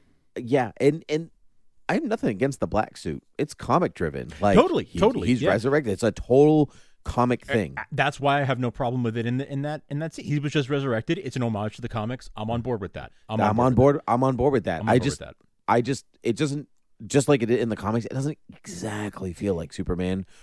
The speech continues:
Speaker 1: when he's not in Superman colors.
Speaker 2: Right.
Speaker 1: Like
Speaker 2: It
Speaker 1: if, like if Batman was in a purple and orange suit, I'd be like, "That's not exactly correct."
Speaker 2: Yeah,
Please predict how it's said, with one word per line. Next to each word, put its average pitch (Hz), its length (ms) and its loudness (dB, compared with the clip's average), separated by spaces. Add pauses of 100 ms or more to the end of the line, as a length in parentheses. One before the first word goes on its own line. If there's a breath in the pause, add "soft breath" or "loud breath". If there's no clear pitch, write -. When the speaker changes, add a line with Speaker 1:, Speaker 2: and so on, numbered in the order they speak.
(100)
Speaker 1:
when 98 160 2
he's 85 160 -2
not 92 260 -2
in 90 160 -4
Superman 85 480 -6
colors. - 240 -8
Speaker 2:
Right. - 240 -4
Speaker 1:
Like 101 120 4
Speaker 2:
It 101 80 0
Speaker 1:
if, - 140 -6 (240 soft breath)
like 117 160 2
if 120 80 0
Batman 127 320 0
was 117 160 2
in 113 120 2
a 101 80 0
purple 113 560 2
and 98 100 0
orange 98 460 0
suit, 95 360 2
I'd 92 140 -8
be 90 80 -6
like, 87 140 -8 (100)
"That's - 220 -14
not 170 160 -10
exactly 110 800 -4
correct." 87 480 -10
Speaker 2:
Yeah, 135 200 -4